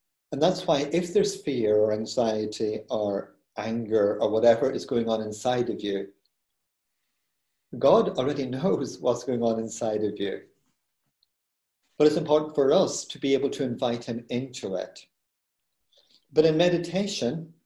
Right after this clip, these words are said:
at times, in meditation, we have to acknowledge that and invite him into it. But we have to go deeper than what we're thinking and what we're feeling. But sometimes it's hard to get past that. And we may have to just stay there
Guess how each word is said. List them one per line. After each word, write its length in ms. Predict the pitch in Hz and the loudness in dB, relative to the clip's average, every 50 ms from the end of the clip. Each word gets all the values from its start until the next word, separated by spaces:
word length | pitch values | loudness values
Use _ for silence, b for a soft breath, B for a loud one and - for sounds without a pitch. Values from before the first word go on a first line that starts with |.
| _ _ _ _ | _ _ _ _
at 120 | 120 117 - | -8 -8 -6
times, 300 | - 120 104 110 113 - | -8 -6 -6 -6 -6 -4
in 60 | 127 | 0
meditation, 500 | 127 123 117 - 123 113 - - 135 B B B B - | 0 0 2 0 0 -2 -2 -4 -8 B B B B -2
we 80 | 143 | 0
have 160 | 160 202 208 | 0 0 2
to 80 | - 190 | 2 0
acknowledge 500 | 156 127 123 123 147 160 156 120 - - | 0 0 0 0 2 2 0 0 -2 -2
that 260 | 127 107 107 110 - | -2 -2 -2 -4 -6
and 100 | 131 120 | -6 -6
invite 300 | 120 - - 127 127 123 | -4 -2 0 -2 -2 -2
him 120 | 123 117 117 | -4 -4 -4
into 320 | 131 131 - - - 104 | -4 -4 -8 -8 -6 -4
it. 160 | 101 107 - - _ _ _ _ _ _ | -4 -4 -6 -12 _ _ _ _ _ _
But 80 | - 143 | -2 -2
we 120 | 147 143 | 0 0
have 140 | 160 214 208 - | 0 -2 0 -2
to 80 | 208 | 0
go 140 | 165 175 156 | 2 2 2
deeper 440 | 151 156 - 151 165 156 156 165 147 | 2 4 2 2 2 2 2 0 0
than 120 | 143 135 | 0 0
what 180 | 127 135 131 - | -2 -2 -2 -2
we're 100 | 117 113 | -4 -6
thinking 800 | - - - - 175 180 180 - - - 180 165 160 165 160 - - _ _ _ _ _ _ _ _ | -6 -10 -8 -4 -4 -4 -2 -4 -6 -6 -6 -6 -6 -8 -8 -10 -14 _ _ _ _ _ _ _ _
and 120 | - 123 127 | -12 -6 -4
what 200 | 131 120 - - | -4 -4 -2 -2
we're 100 | 117 104 | -2 -2
feeling. 640 | 107 - - - 151 147 143 147 139 139 131 - - _ _ _ _ _ _ _ _ _ _ _ _ _ _ _ _ _ _ _ _ | -2 -8 -6 -4 -2 -2 -2 -2 -6 -6 -10 -12 -18 _ _ _ _ _ _ _ _ _ _ _ _ _ _ _ _ _ _ _ _
But 120 | - 135 - | -8 -4 -2
sometimes 280 | 214 208 202 202 165 | -2 0 0 0 -2
it's 100 | 165 160 | -2 -4
hard 180 | - - 175 165 | -4 -4 -4 -4
to 60 | 170 | 0
get 180 | - 147 - - | -2 -2 -2 -2
past 380 | - - 170 170 - - - | -6 -8 -8 -6 -8 -8 -2
that. 320 | - 123 107 87 87 - - b b b b b b - | 0 0 0 0 -2 -8 -14 b b b b b b -4
And 80 | 143 | -2
we 80 | 147 147 | 0 2
may 140 | 151 170 160 | 2 2 2
have 180 | 165 170 160 | 0 -2 -2
to 40 | - | 0
just 260 | 151 147 151 - - - | 0 0 0 -2 -4 -2
stay 320 | - 151 151 160 170 165 | 0 2 2 4 2 2
there 460 | 160 - 120 107 98 92 - - - | 2 2 2 2 2 0 -2 -4 -8